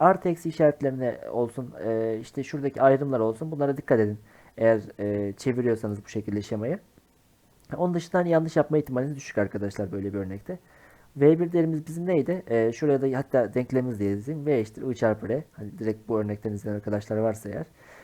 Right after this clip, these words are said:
V eşittir I çarpı R. Yani gerilim, akım çarpı direnç. Biz I bir direncimizi de hesapladık. V birden, e, bizim I bir, e, akımımız geçiyor. E, burada, e, üç çarpı, e, beşten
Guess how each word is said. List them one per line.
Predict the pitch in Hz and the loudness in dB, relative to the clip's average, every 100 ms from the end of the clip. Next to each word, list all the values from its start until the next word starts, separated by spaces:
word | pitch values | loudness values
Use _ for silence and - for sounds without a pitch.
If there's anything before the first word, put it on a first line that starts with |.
| - | -2
V | 156 | 2
eşittir | 143 139 | 2 2
I | 147 135 | -2 0
çarpı | 110 101 101 | 0 0 -2
R. | 135 | 0
Yani | 151 135 131 | 2 0 0
gerilim, | 147 131 151 190 | 2 2 0 -4
akım | 143 - | -6 -6
çarpı | 143 104 110 131 | -2 -2 -2 -2
direnç. | 107 117 - _ - _ - | 0 -2 -6 _ -20 _ -6
Biz | 165 - | -6 -4
I | 156 160 | 0 2
bir | 175 165 | 2 2
direncimizi | 156 147 143 180 | 2 0 0 0
de | 156 151 | 2 2
hesapladık. | 151 151 - 110 147 - _ - | 2 2 2 0 -2 -8 _ -2
V | 120 156 | 4 6
birden, | 151 131 180 180 | 4 2 -2 0
e, | 120 113 120 | 2 2 0
bizim | 135 180 202 _ _ - _ | -4 -6 -8 _ _ -20 _
I | 147 156 | 4 6
bir, | 165 147 - - | 6 2 -2 -4
e, | 104 101 98 - _ _ - | 0 2 0 -4 _ _ -10
akımımız | 107 120 107 101 - | -6 -4 -2 -4 -2
geçiyor. | 107 104 135 214 - _ _ - - _ _ | -2 0 -2 -2 -6 _ _ -20 -20 _ _
E, | 104 104 101 101 104 110 123 _ _ - | -2 2 2 0 -2 -6 -12 _ _ 0
burada, | 165 165 190 | 2 4 4
e, | - 120 120 | 4 0 0
üç | 170 - | -2 2
çarpı, | 147 135 - 143 123 80 | 4 4 4 2 2 -2
e, | 113 110 104 | -2 0 2
beşten | 147 147 - 202 | 4 4 0 -4